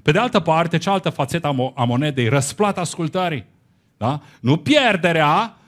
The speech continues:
ci, de fapt, primirea unor răsplăți. Uitați-vă în Scripturi, Dumnezeu îmbină disciplinarea cu răsplată.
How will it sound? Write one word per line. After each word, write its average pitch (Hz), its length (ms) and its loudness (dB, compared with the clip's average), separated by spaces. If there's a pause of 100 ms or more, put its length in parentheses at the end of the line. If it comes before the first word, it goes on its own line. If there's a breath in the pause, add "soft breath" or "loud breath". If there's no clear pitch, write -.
(120 soft breath)
ci, - 120 -8
de 165 140 2
fapt, 156 340 0
primirea 220 480 4
unor 226 240 0
răsplăți. 190 760 0 (320 soft breath)
Uitați-vă 202 400 -2
în 190 60 2
Scripturi, 160 480 -2
Dumnezeu 143 580 0
îmbină 147 720 0
disciplinarea 131 720 -4
cu 120 120 -10
răsplată. 110 540 -10